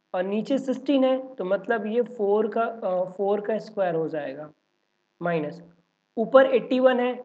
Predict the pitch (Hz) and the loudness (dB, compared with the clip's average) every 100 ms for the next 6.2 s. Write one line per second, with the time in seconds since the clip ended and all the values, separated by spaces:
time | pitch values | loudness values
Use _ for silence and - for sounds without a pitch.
0 | - 214 180 247 247 240 233 240 240 208 | -12 -10 -6 -2 0 2 0 -2 -2 -2
1 | 196 202 220 214 - 208 233 240 _ _ | -2 -4 -6 -6 -6 -4 -4 -8 _ _
2 | 185 190 190 190 214 214 202 233 233 - | -4 -2 -2 -2 -2 0 -2 -2 -8 -14
3 | 175 233 - 220 208 190 202 185 160 156 | -12 -12 -4 -2 -2 -2 -4 -4 -6 -6
4 | 151 156 - 180 170 _ _ _ _ _ | -8 -10 -14 -18 -18 _ _ _ _ _
5 | _ _ _ _ _ - 196 180 214 226 | _ _ _ _ _ -2 0 0 -4 -4
6 | - | -6